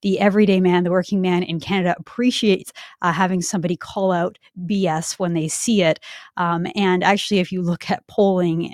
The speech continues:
uh, any polling done in the last, I don't know, six months, eight months, year, uh, you'll see that Pierre Poilievre, uh, certainly does know, uh, who his audience is and his constituency. John Ivison, the National Post, he writes,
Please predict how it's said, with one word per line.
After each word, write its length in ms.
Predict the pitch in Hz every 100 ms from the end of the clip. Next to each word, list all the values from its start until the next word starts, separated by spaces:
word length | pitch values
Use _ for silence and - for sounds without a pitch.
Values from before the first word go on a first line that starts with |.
| 160
uh, 80 | 160
any 180 | 214 240
polling 600 | - 202 175 180 175 170
done 240 | 170 156
in 100 | 165
the 80 | 156
last, 420 | 180 180 165 - -
I 60 | 202
don't 120 | 180
know, 140 | 170
six 360 | 175 - - -
months, 240 | 175 180
eight 160 | 175 175
months, 320 | 170 165 -
year, 380 | 175 175 151 165 - - - 175
uh, 60 |
you'll 180 | 180 175
see 160 | - 196
that 140 | - _
Pierre 240 | - 190
Poilievre, 480 | - - 180 175 165 -
uh, 200 | 156 147
certainly 380 | - 220 185 170
does 320 | 160 156 -
know, 360 | 170 156 160 - - - -
uh, 140 | 170
who 120 | 160
his 140 | 190 175
audience 420 | 160 165 165 -
is 240 | 175 156 -
and 260 | 170 156
his 260 | 139 180 170
constituency. 840 | - 156 214 - 220 202 214 202 - - - -
John 180 | 226 208
Ivison, 340 | 180 185 185
the 240 | 208 190 175
National 360 | 170 170 190
Post, 580 | 165 214 202 - - - _ - -
he 180 | _ 226
writes, 540 | 208 180 180 - -